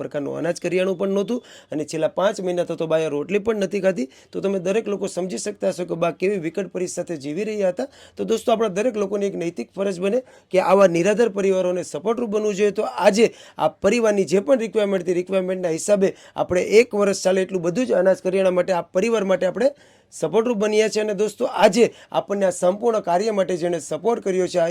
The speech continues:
એક વર્ષના રાશન માટે જેણે સપોર્ટ કર્યો છે, એમનું નામ છે પંકજભાઈ દેસાઈ, જે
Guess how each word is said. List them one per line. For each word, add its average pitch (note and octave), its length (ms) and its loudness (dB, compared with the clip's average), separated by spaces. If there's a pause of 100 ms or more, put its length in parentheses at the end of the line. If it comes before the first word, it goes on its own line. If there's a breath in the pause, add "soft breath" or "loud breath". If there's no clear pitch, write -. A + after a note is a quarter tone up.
એક B3 160 -6
વર્ષના G#3 340 0
રાશન E3 320 -2
માટે F#3+ 240 0
જેણે F3+ 140 -2 (400 soft breath)
સપોર્ટ A3+ 360 2
કર્યો G3+ 280 0
છે, F3+ 160 -2
એમનું G#3 260 0
નામ G#3 160 -2
છે G#3+ 40 -2 (100)
પંકજભાઈ F#3 600 -2
દેસાઈ, G3+ 320 0 (280 loud breath)
જે E3+ 80 4